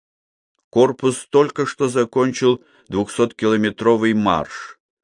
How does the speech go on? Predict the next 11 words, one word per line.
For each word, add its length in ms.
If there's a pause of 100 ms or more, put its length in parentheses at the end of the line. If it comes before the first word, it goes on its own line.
(340)
и 120
теперь 560
отчаянно 760
закапывался 840
в 60
землю 640 (380)
в 80
окрестностях 840
какого-то 520
немецкого 680
городка 680